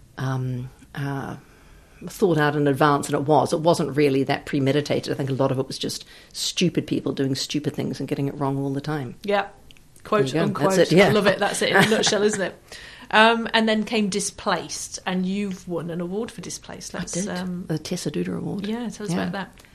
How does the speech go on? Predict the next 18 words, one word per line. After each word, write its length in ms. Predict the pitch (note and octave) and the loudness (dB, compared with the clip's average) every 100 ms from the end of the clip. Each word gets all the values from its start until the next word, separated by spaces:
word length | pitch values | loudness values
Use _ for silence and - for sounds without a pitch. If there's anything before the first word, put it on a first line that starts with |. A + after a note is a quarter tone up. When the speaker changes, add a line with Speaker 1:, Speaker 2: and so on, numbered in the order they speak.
| - - - - - - - - | -20 -20 -16 -14 -16 -20 -20 -4
Speaker 1:
Yeah, 320 | F#3 C4 C#4 E3 | 6 8 8 6
I, 500 | G3+ G#3 G3+ F#3 - - - | 6 6 4 0 -2 -16 -2
I 60 | G3+ | -2
kind 340 | G3+ - D#4+ | 0 -2 -2
of 120 | F4+ A3 | 0 4
wrote 180 | A3 A3 | 4 2
that 220 | F#3+ - | -6 0
book. 320 | E3+ - - - - - - - | 0 0 -14 -16 -20 -20 -14 -2
I 80 | |
wrote 240 | F#3 A3+ G#3 | 6 6 8
most 320 | G#3 A3 - | 6 6 0
of 80 | D3 | -4
it 200 | - - | -4 -6
before 640 | D#3 - F3 D#3+ D#3+ D#3 - D3 | -8 0 2 4 2 0 -6 -4
I 40 | |
wrote 220 | D3 D3 | 0 0
Jerningham, 480 | - D3+ C3+ A#2+ C3 | 0 0 0 -4 -4
because 540 | D3+ - D#3 D3 - | -6 -2 0 0 -6